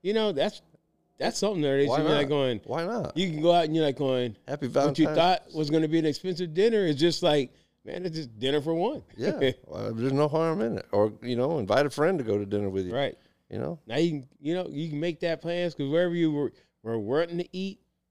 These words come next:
Speaker 1: but couldn't go because the partner or whoever you had didn't wanna, "I don't like that place." Now you can just like, "You know what?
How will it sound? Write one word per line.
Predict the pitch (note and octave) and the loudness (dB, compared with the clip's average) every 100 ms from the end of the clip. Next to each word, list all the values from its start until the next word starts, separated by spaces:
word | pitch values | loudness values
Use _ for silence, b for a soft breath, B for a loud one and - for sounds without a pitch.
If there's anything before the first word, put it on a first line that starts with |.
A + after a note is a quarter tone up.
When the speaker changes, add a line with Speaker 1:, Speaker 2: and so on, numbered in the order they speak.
| _ _ _ | _ _ _
Speaker 1:
but | A2+ G2+ _ _ | -8 -8 _ _
couldn't | - F3 E3 | -6 -4 -2
go | D#3+ E3 | 2 2
because | F3 D#3+ C#3 B2 A2 - - _ _ _ _ _ _ _ _ | 2 -2 0 0 0 -4 -12 _ _ _ _ _ _ _ _
the | - | -14
partner | C#3 C3+ C#3 C#3+ | -8 -4 -2 0
or | C3 | 0
whoever | C3 C3+ C3 | 2 2 2
you | |
had | C3 B2+ C3 B2+ - _ | 0 2 2 0 -4 _
didn't | A2 B2 A#2+ | -4 -2 0
wanna, | B2 A2+ | -2 -4
"I | F#2+ | -6
don't | B2 A2+ | -8 -6
like | B2 A#2 | -6 -6
that | A2+ F#2 | -8 -6
place." | A2+ G2 - - | -6 -6 -8 -8
Now | D#3+ | -4
you | A#3+ A3 | -2 -2
can | |
just | F3 | -4
like, | F3+ D#3+ | -6 -6
"You | A#3+ | -8
know | D#4 | -6
what? | D#4 D#4 | -6 -6